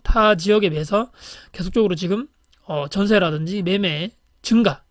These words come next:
속도가 조금 늦춰졌다. 이제 조금 뭐 그 전까지 많이 오르다가 지금 이제 조금 소강 상태다. 그래서 이런 뉴스 보셨을 겁니다. 대구, 뭐 모범 사례, 지방 부동산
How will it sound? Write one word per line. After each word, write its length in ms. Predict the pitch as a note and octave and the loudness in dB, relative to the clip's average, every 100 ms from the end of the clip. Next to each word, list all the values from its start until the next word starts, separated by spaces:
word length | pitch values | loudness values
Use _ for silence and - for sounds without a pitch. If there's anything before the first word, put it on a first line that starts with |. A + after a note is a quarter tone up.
| _ | _
속도가 540 | - A#3 - A#3+ G#3+ | 0 0 2 4 4
조금 340 | G#3 F#3 F#3 D#3+ | 2 0 -2 -2
늦춰졌다. 580 | D#3+ - G3 - D#3+ - _ - | 6 8 8 2 -8 -10 _ -6
이제 120 | G3 | -2
조금 300 | F3 G#3 A3+ - - - - - | 0 0 0 -2 -14 -20 -20 -8
뭐 140 | E3+ | -6
그 120 | D#3 G3 | -2 0
전까지 320 | G#3 B3 G3+ | 2 0 -2
많이 200 | D3+ F#3+ | -2 0
오르다가 440 | G3+ G#3+ A3+ G#3+ | 0 4 4 2
지금 260 | F#3 G#3+ F#3+ | 0 -2 -2
이제 120 | F#3 | -2
조금 320 | - G#3 G#3 | 0 0 2
소강 240 | G3 D4+ B3+ | 8 10 8
상태다. 480 | F3 D#3+ G3+ C#3 - _ _ | 4 4 4 2 -12 _ _
그래서 360 | - F3+ A3+ C4+ _ _ | -8 -2 -2 -2 _ _
이런 160 | A3+ B3 | 2 4
뉴스 180 | A3 F#3+ | 2 4
보셨을 280 | G#3+ A3+ | 6 6
겁니다. 280 | G#3+ D3+ - - | 2 -4 2 6
대구, 340 | A3 G3+ C3+ - _ _ | 6 6 -2 -8 _ _
뭐 140 | - D#3 | -8 4
모범 280 | A3+ B3 F3+ | 6 8 6
사례, 320 | - D#3+ C3+ - - - - | 0 0 -4 -12 -20 -20 -12
지방 380 | - G#3 A3+ A3 | 0 6 6 4
부동산 500 | G3 G#3 A3+ C#3+ C3 | 2 2 2 -2 -6